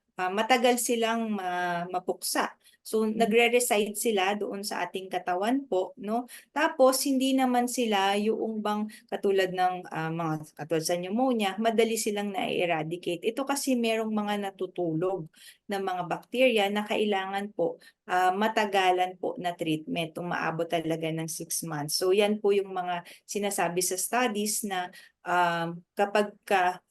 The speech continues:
Speaker 1: ah, six months, makukuha na po natin yung complete eradication, no? Unlike kung mas, ah, mas mababa yung months na binibigay natin para sa gamutan,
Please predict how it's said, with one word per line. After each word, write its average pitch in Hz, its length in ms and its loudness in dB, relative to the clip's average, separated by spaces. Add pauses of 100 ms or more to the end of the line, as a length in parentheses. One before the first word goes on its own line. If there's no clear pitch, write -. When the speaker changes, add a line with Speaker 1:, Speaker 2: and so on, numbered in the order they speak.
Speaker 1:
ah, 175 240 -2
six 330 320 -2
months, 202 400 -2 (240)
makukuha 233 480 2
na 220 160 2
po 208 160 -2
natin 190 480 -2
yung 190 80 -16
complete 180 480 -2
eradication, 156 960 -2
no? 196 240 -4 (320)
Unlike 196 480 2
kung 185 160 -2
mas, 175 160 -2 (400)
ah, 160 240 0
mas 170 280 -4
mababa 202 520 4
yung 185 320 -2
months 208 360 -2
na 180 120 -4
binibigay 208 640 0
natin 233 480 0 (160)
para 185 240 -4
sa 196 160 -4
gamutan, 208 720 -2